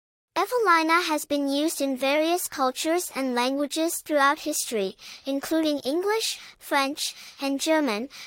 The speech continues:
making it a truly versatile and classic choice for parents who want a name that transcends cultural boundaries. Famous people with the name Evelina.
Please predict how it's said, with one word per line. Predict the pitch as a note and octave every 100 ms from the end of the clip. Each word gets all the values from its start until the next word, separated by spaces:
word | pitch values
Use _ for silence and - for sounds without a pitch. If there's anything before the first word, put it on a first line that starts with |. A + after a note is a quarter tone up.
| -
making | C4+ C#4+ F4
it | D#4+
a | D4+
truly | - - D#4+ G4 G4
versatile | C#4 C4 C4 D#4 E4+ F4
and | C#4 C4+
classic | - D4 D#4+ D#4 -
choice | - C4+ C4 -
for | - C4
parents | - D4+ D4 F4+ -
who | E4+ D4
want | D4+ F4
a | D#4
name | C4 C4 C#4+ D#4+ C#4+
that | C4+
transcends | - D#4+ F4+ F#4 E4 D#4+ E4
cultural | - E4 F4 - D4+ D4+
boundaries. | D4+ C#4 C4 A3 E3 - - - _ _ _ _ _ _ _ _
Famous | _ - D#4 F4 G4+ -
people | - C#4+ D4+ E4 D4+
with | C#4+
the | -
name | C4+ C4+ D4+
Evelina. | D4+ C4+ D#4+ D4+ D4+ C4+ F#3+